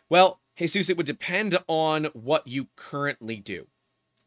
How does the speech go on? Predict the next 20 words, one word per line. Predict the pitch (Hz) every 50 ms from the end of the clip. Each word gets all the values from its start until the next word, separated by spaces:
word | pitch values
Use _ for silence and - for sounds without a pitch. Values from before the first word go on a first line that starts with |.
| _ _ -
So | - 135
if | 120
you | 127
can | 131 131
tell | 120 156 180 208
me | 226
what | 208 196 -
you | 156 147
currently | 147 - - - - 135 143 151 - 165 170 165
do, | 170 175 175 180 175 170 _ _ _ _ _ _ _ _ - 127
might | 139 147 151 156
be |
able | 156 147 147
to | 131
give | 139 135
you | 135
some | - - 127
advice | 120 104 113 107 101 98 -
there. | - 87 78 55 - - _ _ _ _ _ _ _ _ _ _ _ _ _ _
Um, | - 98 92 92 90 87 85 82 82 -